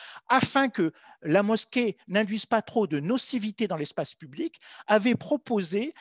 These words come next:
un minaret télécommandable qui se lève au moment de l'appel à la prière et qui, avec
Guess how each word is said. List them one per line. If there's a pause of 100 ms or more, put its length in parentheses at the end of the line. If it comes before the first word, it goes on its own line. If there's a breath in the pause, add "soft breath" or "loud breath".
(120 loud breath)
un
minaret (240 loud breath)
télécommandable (220 loud breath)
qui
se
lève (120)
au
moment
de
l'appel
à
la
prière (240 loud breath)
et
qui, (280 soft breath)
avec